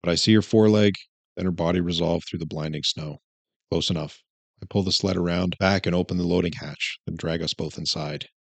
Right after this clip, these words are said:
Covered in snow, exhausted, breathing in gulps and shivering. But we're in. All right, that's the end of chapter four. Thank you all for listening in, and I will be back next time with another episode of the podcast. Until then, I hope you have a lovely day,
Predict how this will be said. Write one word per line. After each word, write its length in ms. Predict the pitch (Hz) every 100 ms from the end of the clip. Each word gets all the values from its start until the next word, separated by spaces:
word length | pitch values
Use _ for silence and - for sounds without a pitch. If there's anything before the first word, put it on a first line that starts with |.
| _ -
Covered 180 | 87 90
in 100 | 90
snow, 480 | - 87 87 87 87
exhausted, 680 | 80 - 82 80 - 82 76 _ _ -
breathing 280 | 87 90 87
in 120 | 85
gulps 360 | 85 87 -
and 100 | 82
shivering. 440 | - 95 78 69 69 - _ _ _ _
But 100 | 78
we're 180 | 80 80
in. 200 | 78 73 _ _ _ -
All 180 | 113
right, 180 | 131 135 104
that's 180 | 110
the 80 | 123
end 100 | 113
of 60 | 101
chapter 260 | 117 113
four. 340 | 101 131 143 139 - -
Thank 200 | 127 -
you 80 | 113
all 260 | 110 104 92
for 800 | - 95 90 87 87 87 85 82 -
listening 500 | 92 92 - 92 87 82
in, 440 | 117 147 160 175 -
and 580 | 85 82 80 82 82 82
I 160 | 90 87
will 140 | 87
be 120 | 87
back 260 | 85 87 85
next 260 | 95 95 -
time 420 | 113 117 117 113 98
with 280 | 95 95
another 280 | - 87 92 87
episode 420 | 95 - 104 101
of 60 | 98
the 60 |
podcast. 540 | 113 127 131 139 139 - _ _ _ -
Until 300 | 180 214 208
then, 340 | 135 104 101 104 _ _ -
I 60 | 151
hope 160 | 143
you 60 | 123
have 100 | 110
a 40 |
lovely 280 | 95 90 87
day, 300 | 82 82